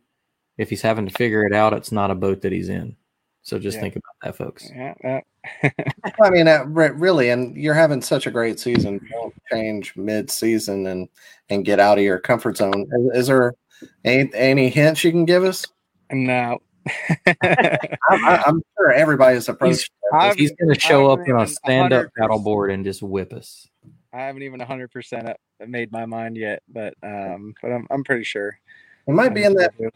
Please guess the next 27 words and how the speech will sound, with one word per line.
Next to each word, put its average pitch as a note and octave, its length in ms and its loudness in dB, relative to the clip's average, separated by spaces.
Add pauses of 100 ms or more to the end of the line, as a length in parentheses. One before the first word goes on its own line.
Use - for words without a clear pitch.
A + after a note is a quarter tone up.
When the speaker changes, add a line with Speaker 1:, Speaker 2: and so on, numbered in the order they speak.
Speaker 3:
that C#3+ 120 2 (120)
Halloween E3 720 4
A D#3 140 2
O D#3 100 8
Y D3+ 400 2 (180)
Hobie B2 500 -4 (480)
at A2+ 160 0
the A#2+ 140 4
end A#2 180 -2
of A2 160 -12
the A2 60 -6
year. G#2 220 -6 (800)
That G#2 140 4
Speaker 2:
The B2 60 4
what? C3+ 100 6
Speaker 3:
orange. C#3+ 160 2 (600)
Speaker 2:
Oh, C#3+ 160 4
if D#3+ 40 2
Speaker 3:
Well, D#3+ 80 8
Speaker 2:
I, D#3+ 60 4
Speaker 3:
that D#3 80 4
Speaker 2:
well, D#3 80 6
yeah, E3+ 220 0 (200)
that D3+ 180 -2
A D#3+ 140 -4
O E3 100 -6
Y. E3 400 -4